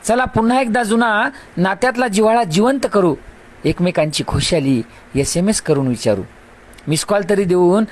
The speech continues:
आपुलकीची रेंज आणू, पुन्हा एकदा नात्यात मायेचं कव्हरेज आणू. नात्याचा रिचार्ज संपण्याआधी खुशालीचं टॉवर उभारू, मनातली रेंज जाण्याआधी चला एकमेकांना फोन करू.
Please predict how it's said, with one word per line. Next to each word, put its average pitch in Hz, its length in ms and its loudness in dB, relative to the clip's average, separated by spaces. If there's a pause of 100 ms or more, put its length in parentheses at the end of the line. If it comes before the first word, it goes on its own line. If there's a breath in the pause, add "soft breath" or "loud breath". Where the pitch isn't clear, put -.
(180 loud breath)
आपुलकीची 175 680 -2
रेंज 185 300 0
आणू, 135 340 0 (460)
पुन्हा 156 280 0
एकदा 151 240 0
नात्यात 120 420 0 (400)
मायेचं 131 600 0
कव्हरेज 120 380 0
आणू. 95 180 -2 (500 loud breath)
नात्याचा 165 520 -2
रिचार्ज 170 360 -2
संपण्याआधी 175 800 0 (280 loud breath)
खुशालीचं 254 520 0 (160)
टॉवर 240 240 2
उभारू, 254 400 2 (560)
मनातली 151 540 -2
रेंज 131 240 0
जाण्याआधी 120 540 0 (480)
चला 117 220 0 (480)
एकमेकांना 113 640 -2
फोन 104 260 -6
करू. 92 320 -8